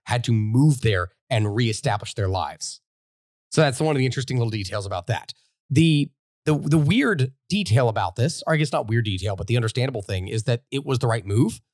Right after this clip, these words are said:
because we're talking about a steppe nomad.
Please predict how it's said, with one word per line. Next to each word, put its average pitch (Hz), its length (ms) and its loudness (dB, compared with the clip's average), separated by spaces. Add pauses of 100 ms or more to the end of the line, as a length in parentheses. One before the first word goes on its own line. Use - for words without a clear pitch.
(220)
because 135 580 2 (680)
we're 131 40 0
talking 165 200 4
about 117 140 4
a 90 40 -2
steppe - 220 -6
nomad. 104 400 0